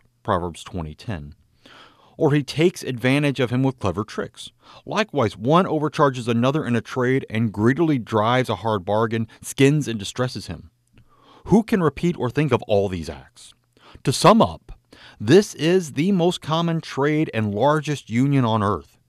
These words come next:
If we consider the world through all conditions of life, it is nothing but a vast, wide sales booth full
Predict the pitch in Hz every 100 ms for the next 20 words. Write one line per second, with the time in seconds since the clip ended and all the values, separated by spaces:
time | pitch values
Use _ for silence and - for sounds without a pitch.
0 | _ - - - 131 156 180 190 170 -
1 | 190 220 233 190 131 151 151 - 113 -
2 | 131 175 - 185 180 202 165 92 90 87
3 | 82 _ _ _ _ _ - - 127 120
4 | 101 120 160 - 190 170 113 101 92 120
5 | 139 156 151 - _ - 101 117 147 165
6 | 151 - 123 113 90 90 101 98 - _
7 | _ _ _ - 127 127 120 117 95